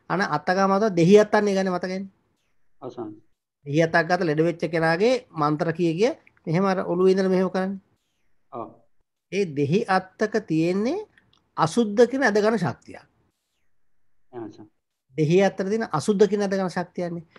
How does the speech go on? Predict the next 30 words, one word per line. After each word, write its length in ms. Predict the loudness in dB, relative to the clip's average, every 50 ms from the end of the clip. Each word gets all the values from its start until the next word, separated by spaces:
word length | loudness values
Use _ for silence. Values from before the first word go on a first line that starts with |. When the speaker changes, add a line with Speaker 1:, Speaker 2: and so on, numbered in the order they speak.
| -20 _ _
Speaker 1:
ඒතර 220 | _ -4 -2 -2 0
දෙහි 240 | 2 2 2 2 2 2
අත්තෙන් 280 | 2 2 0 -2 0
මෙහෙම 260 | 0 0 -2 -2 -2 -2
කරලා 320 | -2 -2 0 0 0 0
අසුද්ධ 260 | 0 0 4 6 6 6
කියන 140 | 6 6
ඔක්කොම 200 | 2 2 2 2
අයින් 200 | 4 4 4 4
කරනවා. 360 | 2 -2 -6 -6 -10 -18 _ _ _ _ _ _ _ _ _ _ _ _ _ _ _ _ _ -2
දැන් 160 | -2 0 0
ඔබතුමා 380 | 0 0 0 2 2 2 4
දෙන්නේ 240 | 4 4 4 2 2
සුද්ධ 280 | -2 -2 2 8 8 8
කිරණනේ. 480 | 10 8 6 6 4 2 -2 -6 -8 -8 _ _ _ _ _ _ _ _ _ _ _ _ _ _ _ _ _ _ _ _ _ _ _ _ _ _ -16
Speaker 2:
ඔව් 80 | -14 -12
සම්. 160 | -12 -14 -14 -14 -20 _ _ _ _ -20 -20 -14
Speaker 1:
දෙහි 240 | -8 -2 -2 0
ගහේ 240 | 2 2 2 4 4 2
already 400 | 4 4 4 4 4 2 -2 -2
තියෙනවා 480 | 0 4 6 6 6 6 4 2 0
සුද්ධ 220 | -2 0 4 6 6
කිරණ. 260 | 6 6 4 2 0
ඒකට 260 | -2 -4 -4 -4 -2
දෙන්න 160 | -2 0 0 4
දෙයක් 200 | 4 4 4 4
නැහැ. 240 | 2 -2 -4 -6 -8 _ _ _ _ _ _ _ _ _ _ _ _ _ _ _ _ -14
Speaker 2:
ආ, 120 | -12 -12
ආ. 200 | -12 -14 -18 -20 -20 _ _ _ _ _ _ _ _ _ _ _ _ _ -14
Speaker 1:
ඒකයි. 260 | -14 -14 -14 -18 -18